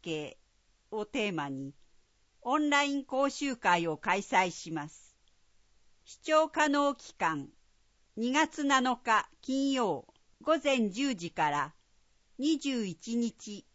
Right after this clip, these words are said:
金曜午前十時。動画三十分程度。講師、溝口葵さん。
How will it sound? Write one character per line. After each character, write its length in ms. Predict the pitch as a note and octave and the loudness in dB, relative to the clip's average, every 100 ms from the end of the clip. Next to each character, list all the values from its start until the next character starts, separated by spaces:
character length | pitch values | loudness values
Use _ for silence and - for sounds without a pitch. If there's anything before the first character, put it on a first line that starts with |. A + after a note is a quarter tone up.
| - | -16
金 360 | B3+ C4 C4 | -6 -2 -2
曜 340 | B3+ G3+ D3 - _ _ _ | 0 -2 -2 -10 _ _ _
午 180 | - C#4+ | 4 6
前 320 | B3+ A#3 E3+ D3+ | 6 2 0 -4
十 300 | G3 G#3 D3 | -4 -4 -6
時。 300 | - C3+ - _ _ _ _ _ _ _ F#3+ | -8 -14 -14 _ _ _ _ _ _ _ -2
動 260 | C4 C#4+ | 0 2
画 180 | C4 A#3+ | 0 0
三 320 | - B3 C4+ | 0 0 0
十 160 | C4 C#4 | -2 -6
分 360 | - C4 C4 | -6 -4 -4
程 320 | B3 C#4+ G#3 D3 | -2 0 0 -2
度。 260 | C3 C3+ _ _ _ _ _ _ _ _ _ _ | -8 -14 _ _ _ _ _ _ _ _ _ _
講 280 | - E4 A#3 | 2 4 4
師、 360 | - D#3 D3 - _ _ _ _ _ _ | -2 -10 -10 -12 _ _ _ _ _ _
溝 340 | A#3+ B3 D#4+ C#4+ | -8 4 6 6
口 320 | C#4 - F#3 | -4 -4 2
葵 380 | E3+ G3+ A3+ G#3+ | 4 6 4 0
さ 260 | - G3+ | 0 2
ん。 180 | E3 | 2